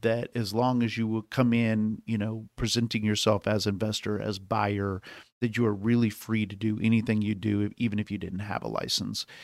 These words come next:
And so it, people like that class because at the end of it, they can come out there with confidence that what they're doing is ethical, what they're doing is right, that they can go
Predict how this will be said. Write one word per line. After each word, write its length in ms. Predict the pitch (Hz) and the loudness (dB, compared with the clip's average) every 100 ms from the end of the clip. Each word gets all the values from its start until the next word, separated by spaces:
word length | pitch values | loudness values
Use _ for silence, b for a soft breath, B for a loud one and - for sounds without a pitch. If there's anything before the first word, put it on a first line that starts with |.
| b b _ - | b b _ -2
And 580 | 113 110 104 101 98 107 | 0 2 2 0 -2 -4
so 720 | - - 113 107 104 98 - - | 0 4 6 6 4 0 -4 -8
it, 220 | - 117 - _ _ _ - 113 | -2 -2 -2 _ _ _ -14 -2
people 280 | 170 165 139 | 0 2 4
like 260 | 113 131 - | 6 6 6
that 180 | 113 | 2
class 380 | - 120 113 117 | 2 4 6 4
because 360 | - 110 117 107 | 0 0 2 2
at 160 | 110 - | 0 -2
the 120 | 117 | -2
end 200 | 143 160 | 2 4
of 100 | 131 | 4
it, 140 | 110 107 | 2 2
they 100 | 104 | -2
can 200 | - 113 | -2 -6
come 180 | - 147 | -2 0
out 160 | 147 | 0
there 100 | - | -2
with 160 | 101 - | -6 -6
confidence 920 | - 147 190 - 104 101 101 - - | -4 0 0 2 2 2 -2 -4 0
that 320 | 117 113 117 - B - | 4 4 4 -2 B -2
what 180 | 127 127 | 0 2
they're 120 | 123 | 0
doing 380 | 113 120 117 104 | 2 2 2 2
is 320 | 104 104 - | 0 -2 -2
ethical, 480 | - 120 - 180 175 | 2 2 4 6 6
what 120 | 143 | 6
they're 100 | 104 | 2
doing 300 | 98 113 104 | 2 2 2
is 140 | 104 95 | -2 -2
right, 440 | - 139 180 190 | 8 10 12 8
that 140 | - 90 | 2 -4
they 120 | 98 | -6
can 160 | - | -4
go 100 | 110 | -4